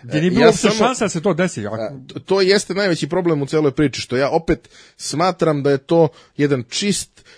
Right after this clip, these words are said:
Speaker 2: populizam, a jako ružan.
Speaker 1: Jest,
Speaker 2: Iz vrlo
Speaker 1: dobro.
Speaker 2: jednostavnog razloga. Kosovo je imalo šansu za jednu medalju i to je bilo kao što je za Štefaneka bilo projektovano da će da ubije zlato,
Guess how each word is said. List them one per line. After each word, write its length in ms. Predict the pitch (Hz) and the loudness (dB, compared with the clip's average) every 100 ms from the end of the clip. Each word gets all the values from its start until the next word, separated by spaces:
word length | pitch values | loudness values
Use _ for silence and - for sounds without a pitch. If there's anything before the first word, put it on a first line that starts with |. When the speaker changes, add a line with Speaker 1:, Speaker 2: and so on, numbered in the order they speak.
| - | -6
Speaker 2:
populizam, 500 | 147 - 139 175 165 | -2 2 4 4 4
a 120 | 151 135 | 0 0
jako 480 | 156 196 160 156 | 4 4 2 0
ružan. 420 | 135 127 120 104 113 | 0 0 -2 -4 -8
Speaker 1:
Jest, 200 | 101 120 | -8 -6
Speaker 2:
Iz 140 | 127 | -6
vrlo 120 | 156 | 0
Speaker 1:
dobro. 140 | - 220 | 2 4
Speaker 2:
jednostavnog 520 | 233 196 - 165 143 | 4 0 0 0 2
razloga. 440 | 139 135 127 90 - _ _ _ - | 2 2 0 -6 -10 _ _ _ -4
Kosovo 500 | 180 220 - 196 156 | 4 4 4 0 2
je 140 | 147 | 2
imalo 320 | 160 190 170 143 | 2 2 2 0
šansu 440 | - 160 160 143 | 0 0 0 -2
za 120 | 127 | -2
jednu 360 | 123 147 147 139 | 0 2 2 -2
medalju 480 | 127 120 143 143 131 | -2 0 0 2 0
i 60 | |
to 260 | 120 156 151 | 0 2 2
je 100 | 127 | 2
bilo 280 | 120 160 139 | 2 2 2
kao 280 | - 156 131 | 0 0 0
što 240 | - 131 | 0 2
je 120 | 117 107 - | 2 0 -10
za 140 | - 127 | -4 -4
Štefaneka 640 | - 151 - 139 123 127 | 0 0 0 -2 -2 -2
bilo 220 | 131 135 | -2 -2
projektovano 680 | 120 156 143 - 123 120 120 | 0 2 2 0 -2 0 -2
da 80 | 117 | -2
će 140 | 127 | -2
da 80 | 131 | 0
ubije 360 | 135 117 110 | 0 0 -2
zlato, 520 | 107 120 135 156 - | -2 -2 -2 0 0